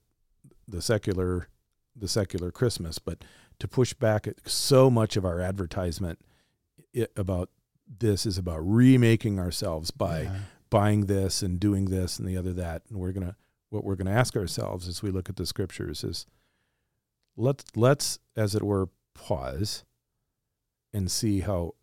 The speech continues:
Speaker 1: how God is actually forming us and not focus our lives on, well, focus our lives on receiving that rather than the sometimes and often, or the often idolatrous,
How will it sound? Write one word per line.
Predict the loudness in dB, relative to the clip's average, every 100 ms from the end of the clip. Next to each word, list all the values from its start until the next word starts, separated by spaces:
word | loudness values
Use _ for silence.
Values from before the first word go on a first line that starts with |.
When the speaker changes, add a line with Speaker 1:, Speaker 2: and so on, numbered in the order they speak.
| _
Speaker 1:
how | -6 -4 -2
God | 0 2 2
is | -2 -4
actually | -6 -6 -8 -8 -8
forming | -8 -6 -6 -6 -6
us | -8 -8 -8 -10 _ _ _
and | -2 -2
not | -2 -4
focus | -4 -4 -2 -4
our | -4
lives | -4 -4 -4 -4
on, | -6 -6 -10 _ _ _ _ _ _ _ _ _ _ _ _ _ _ _ _
well, | -6 -4
focus | 0 0 2
our | 0
lives | 2 -2 -6 -6
on | -6 -4 -6 -12 -14
receiving | -10 0 2 2 -2
that | -4 -6 -8 -10 _ _ _ _ _ _
rather | -4 -2 -2 -2
than | -4 -6 -6 -8 _ _ _ _ _
the | -6
sometimes | -2 -2 -2 -6 -6 -6 -6
and | -6
often, | -6 -6 -6 -8
or | -6 -4
the | -4
often | -4 -4 -8 -10 -8
idolatrous, | -8 -4 -4 -2 -4 -6 -8 -8